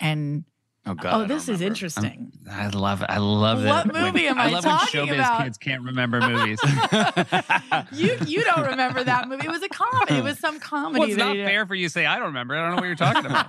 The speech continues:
Speaker 1: <laughs> Um,
Speaker 2: Well, also
Speaker 3: He
Speaker 2: the,
Speaker 3: did,
Speaker 2: the
Speaker 3: I do feel like, to be fair, uh, to Oliver, I do think he did blow up in Innerspace. So I think that's a nice pull.
Speaker 2: I think he
Speaker 3: Uh,
Speaker 2: did.
Speaker 1: That's
Speaker 3: I don't
Speaker 2: Yeah.
Speaker 3: think it's the movie Kate's talking about, but I think it's a pretty solid
Speaker 1: Pure
Speaker 3: guess.
Speaker 1: luck.
Speaker 2: Pure luck.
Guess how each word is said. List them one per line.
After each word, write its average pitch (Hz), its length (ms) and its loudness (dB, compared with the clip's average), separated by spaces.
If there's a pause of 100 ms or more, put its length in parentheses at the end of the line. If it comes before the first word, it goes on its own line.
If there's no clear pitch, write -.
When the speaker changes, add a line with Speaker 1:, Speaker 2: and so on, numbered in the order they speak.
Speaker 1:
<laughs> - 20 -6 (880)
Um, 277 320 4
Speaker 2:
Well, 165 100 6
also 208 180 0
Speaker 3:
He - 100 0
Speaker 2:
the, 196 100 -2
Speaker 3:
did, 320 100 2
Speaker 2:
the 165 80 2
Speaker 3:
I 165 40 0
do 302 260 -6
feel 349 200 -6
like, 240 240 0
to 220 100 -4
be 214 120 0
fair, 208 400 2
uh, 147 420 2
to 147 100 -2
Oliver, 160 260 2
I 135 80 2
do 226 160 2
think 240 160 -2
he 170 80 2
did 160 220 2
blow 127 220 4
up 123 180 2
in 110 200 2
Innerspace. 98 540 -2
So 123 120 0
I 117 100 2
think 123 160 -2
that's 120 180 -2
a 117 40 0
nice 104 240 -2
pull. 104 220 0
Speaker 2:
I 135 200 4
think 214 340 0
he 208 220 0
Speaker 3:
Uh, 190 40 -4
Speaker 2:
did. - 20 -10
Speaker 1:
That's 147 800 -2
Speaker 3:
I 147 160 0
don't 214 200 2
Speaker 2:
Yeah. 254 40 -2
Speaker 3:
think 233 180 0
it's 190 120 -4
the 196 80 -4
movie 170 280 0
Kate's 147 260 -2
talking 127 320 -2
about, 160 280 0
but 127 120 -2
I 113 100 -2
think 123 180 0
it's 107 80 -6
a 101 40 -10
pretty 110 240 0
solid 95 300 -2
Speaker 1:
Pure 269 220 2
Speaker 3:
guess. 269 100 0
Speaker 1:
luck. 175 240 0
Speaker 2:
Pure 131 220 0
luck. 101 440 -4